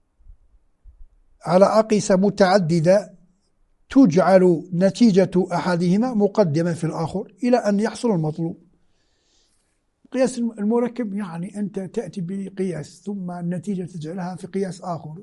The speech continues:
ثم في قياس آخر، ويتركب القياس. واضح جدا ال-، المركب. نعم. أقول: "القياس منه بسيط كما تقدم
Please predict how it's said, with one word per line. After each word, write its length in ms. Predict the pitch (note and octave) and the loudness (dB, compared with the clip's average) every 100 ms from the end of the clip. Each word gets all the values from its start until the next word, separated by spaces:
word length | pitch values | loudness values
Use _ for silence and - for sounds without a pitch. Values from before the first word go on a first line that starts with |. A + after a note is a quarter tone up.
| _ | _
ثم 340 | _ A#3 F#3 E3 | _ -10 -8 -10
في 120 | G3 | -12
قياس 340 | - F#3+ F3+ | -10 -10 -10
آخر، 320 | G3+ E3+ B3 - _ _ _ _ - | -14 -14 -14 -16 _ _ _ _ -8
ويتركب 760 | D4+ B3+ A#3+ F#3+ E3+ E3 D3+ | -4 -2 -2 -2 -4 -6 -10
القياس. 520 | D3+ - F2 - - _ _ _ _ _ _ | -10 -14 -18 -18 -20 _ _ _ _ _ _
واضح 320 | D#3+ F3+ D3 | 0 0 0
جدا 280 | D3 D#3 C3+ | -4 -4 -6
ال-، 320 | D3 D3 D3 | -10 -12 -12
المركب. 520 | D3+ D3 D3 C#3+ - _ - _ - _ _ _ _ _ _ _ _ | -8 -8 -8 -12 -16 _ -20 _ -20 _ _ _ _ _ _ _ _
نعم. 360 | D#3+ D3+ C#3+ D3+ _ _ _ _ _ _ _ _ _ _ _ _ _ _ _ _ _ _ _ _ _ _ _ _ _ _ _ _ _ - _ _ _ _ | -4 -2 -4 -8 _ _ _ _ _ _ _ _ _ _ _ _ _ _ _ _ _ _ _ _ _ _ _ _ _ _ _ _ _ -20 _ _ _ _
أقول: 440 | G3 G#3+ B3 D#3+ - | 0 4 6 4 4
"القياس 540 | A3 A#3 C4+ C4 A#3 A3 | 2 4 4 4 2 0
منه 280 | A3 G3 | 0 2
بسيط 500 | G3+ G3 G3+ A#3+ C#4 | 2 2 2 0 0
كما 240 | - A3+ G3 | 2 2 2
تقدم 560 | F#3+ F#3 F3+ D3+ E3+ | -2 0 0 2 0